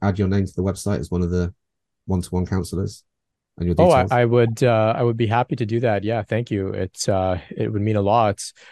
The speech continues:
Speaker 2: Uh, at the time, I, I, uh, I do charge a, a, a rate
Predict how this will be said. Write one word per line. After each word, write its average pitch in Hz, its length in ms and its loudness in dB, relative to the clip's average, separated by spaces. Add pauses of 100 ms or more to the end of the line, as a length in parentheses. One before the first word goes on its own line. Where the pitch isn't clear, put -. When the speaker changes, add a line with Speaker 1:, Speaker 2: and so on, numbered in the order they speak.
(220)
Speaker 2:
Uh, 101 480 4
at 123 140 2
the 135 100 2
time, 139 380 2
I, 117 120 0
I, 110 280 0
uh, 107 180 2
I 107 80 0
do 120 160 -2
charge 127 560 -2
a, 107 240 -2
a, 117 280 -2
a 101 40 -2
rate 110 380 0